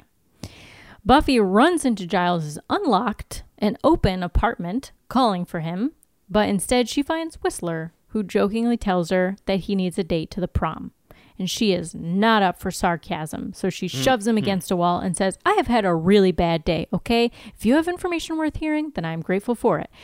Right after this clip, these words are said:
Speaker 1: If you're gonna crack jokes, then I'm gonna pull out your rib cage and wear it as a hat."
Speaker 2: Yeah,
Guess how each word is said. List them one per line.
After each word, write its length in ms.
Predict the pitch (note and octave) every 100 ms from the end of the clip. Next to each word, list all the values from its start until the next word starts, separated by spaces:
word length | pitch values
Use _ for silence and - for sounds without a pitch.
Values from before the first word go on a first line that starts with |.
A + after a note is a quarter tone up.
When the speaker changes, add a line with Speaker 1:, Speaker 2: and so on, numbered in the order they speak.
| G#3+ -
Speaker 1:
If 100 | G#3
you're 100 | F3+
gonna 160 | E3
crack 360 | - G3 E3+ -
jokes, 360 | A#3 F#4 - - - A3
then 140 | A3
I'm 80 | F#3
gonna 100 | F3+
pull 280 | - C4 D#4
out 100 | E4+
your 140 | E4+
rib 200 | D4+ C4
cage 420 | - C#4 C4+ A#3+ -
and 200 | G#3+ G3+
wear 180 | F#3 F3
it 80 | F3
as 140 | E3+
a 60 | E3+
hat." 440 | - - - - - _ _ _ _ _ _ - -
Speaker 2:
Yeah, 300 | F#3+ D3+ A2+